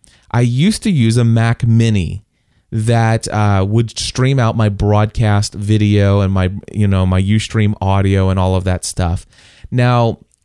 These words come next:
I had, since I had my, since I got my old twenty-seven inch iMac back, it's been over here n-, right on the, uh, ledge in my studio next to my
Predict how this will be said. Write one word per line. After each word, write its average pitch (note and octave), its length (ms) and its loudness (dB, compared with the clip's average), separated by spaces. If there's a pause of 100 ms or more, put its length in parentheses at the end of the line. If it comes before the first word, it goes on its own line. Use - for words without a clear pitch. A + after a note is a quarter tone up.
I C3 180 0
had, B2+ 320 0
since D3+ 300 -2
I C3+ 140 0
had B2 280 0
my, G#2 480 -2 (220)
since C3+ 240 -4
I C3 80 0
got B2 160 -4
my A#2 180 -2
old D3 460 0
twenty-seven A#2 520 0
inch G2+ 140 -2
iMac G#2+ 520 -2 (300)
back, A#2+ 600 -2 (340)
it's C3+ 220 -2
been B2 340 0
over A#2 220 0
here A2+ 240 -2
n-, A2+ 240 -2
right A2 240 -2 (140)
on A2 280 0
the, G2+ 260 2
uh, F2 220 2
ledge A#2 420 0
in A2 80 0
my G#2+ 100 0
studio D3+ 360 0
next A#2 640 -2
to F#2+ 380 2 (440)
my A2 560 2